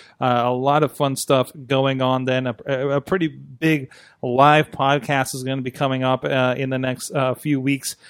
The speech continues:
Uh, we can't wait to tell you guys about that we'll be a part of. If you need a, uh, sidekick to your superhero project,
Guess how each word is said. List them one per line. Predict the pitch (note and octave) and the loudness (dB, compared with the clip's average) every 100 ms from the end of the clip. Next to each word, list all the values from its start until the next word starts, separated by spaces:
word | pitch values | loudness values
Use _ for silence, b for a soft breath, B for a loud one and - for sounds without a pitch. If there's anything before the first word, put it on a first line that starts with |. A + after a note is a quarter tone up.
| b B2+ | b -6
Uh, | A2+ | -4
we | B2 | -4
can't | - B2+ | -2 -2
wait | C3+ B2+ | -2 -2
to | B2 | -2
tell | C3+ C3 | 0 0
you | |
guys | B2+ B2+ B2+ | 2 2 2
about | B2 B2 | 0 0
that | C3+ | 0
we'll | B2+ B2+ | -2 -2
be | B2+ | -2
a | |
part | - B2 B2 | 2 2 2
of. | A#2+ B B - | -2 B B 0
If | C#3+ D3 | 0 4
you | D#3+ G3 | 2 4
need | G3+ G3 | 4 4
a, | D#3+ D#3+ D#3+ D3+ | 4 4 4 4
uh, | C#3+ C3 | 4 2
sidekick | C#3 - F#3+ F3+ - F3+ - | -2 4 4 4 2 -2 -2
to | - | -4
your | D3 C#3+ | 0 0
superhero | - G3 F3+ F3+ F#3 E3+ F3+ | 0 -4 -4 -4 -2 2 0
project, | F3+ C#3 B2+ B2+ - | 4 2 4 0 -4